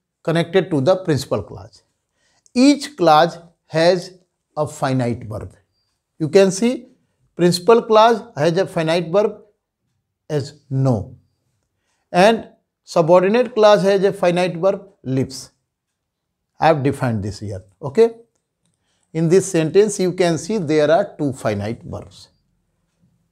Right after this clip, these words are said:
Dear students, let's know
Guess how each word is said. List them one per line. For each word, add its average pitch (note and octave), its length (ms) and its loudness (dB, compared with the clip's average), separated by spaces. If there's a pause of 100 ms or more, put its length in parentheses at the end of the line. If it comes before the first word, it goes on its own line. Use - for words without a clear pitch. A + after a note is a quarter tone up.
(680)
Dear A3+ 300 6
students, A3+ 480 -4 (1600)
let's A3+ 380 4
know F3+ 480 -2